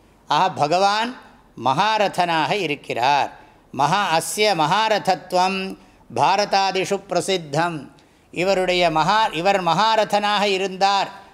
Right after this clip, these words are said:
என்பது மகாபாரத கிரந்தத்தில்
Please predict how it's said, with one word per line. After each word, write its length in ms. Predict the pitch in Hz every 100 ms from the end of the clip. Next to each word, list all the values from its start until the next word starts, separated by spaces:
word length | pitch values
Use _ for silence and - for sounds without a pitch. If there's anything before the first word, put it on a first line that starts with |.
| -
என்பது 760 | - 196 202 196 214 220 180 180 202 202 - - - -
மகாபாரத 720 | 165 214 202 196 196 190 185
கிரந்தத்தில் 1000 | 143 170 196 175 202 190 180 180 180